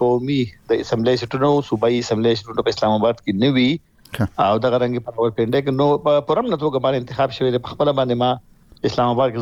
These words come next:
Speaker 1: زه پرون ډېره ورځ وګرځېدم. نو په هر ځای کې که د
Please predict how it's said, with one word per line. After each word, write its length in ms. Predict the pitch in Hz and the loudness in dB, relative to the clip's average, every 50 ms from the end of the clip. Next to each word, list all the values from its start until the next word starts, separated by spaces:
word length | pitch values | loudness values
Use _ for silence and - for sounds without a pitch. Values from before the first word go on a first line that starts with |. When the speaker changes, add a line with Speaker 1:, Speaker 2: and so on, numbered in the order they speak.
| 113 | -4
Speaker 1:
زه 40 | 123 | -2
پرون 280 | 120 123 120 120 127 123 | 0 0 0 0 0 2
ډېره 200 | 131 131 123 123 | 2 2 4 4
ورځ 140 | 123 120 113 120 | 2 2 2 0
وګرځېدم. 560 | 156 156 156 123 107 110 107 98 117 131 160 160 - _ - - - - - - - - | 0 0 0 0 2 0 2 2 0 -2 -2 -6 -10 _ -20 -20 -20 -20 -20 -8 -2 0
نو 280 | 113 117 117 123 123 123 123 123 120 113 | 2 2 4 4 4 4 4 2 2 0
په 80 | - 110 110 | -2 -2 0
هر 100 | 139 135 120 | -2 0 2
ځای 160 | 120 123 117 | 0 0 0
کې 340 | 104 - 120 120 120 117 110 101 - - _ | 0 0 2 2 2 2 0 -2 -6 -8 _
که 60 | - 113 107 | -2 0 2
د 160 | 113 113 113 | 2 2 2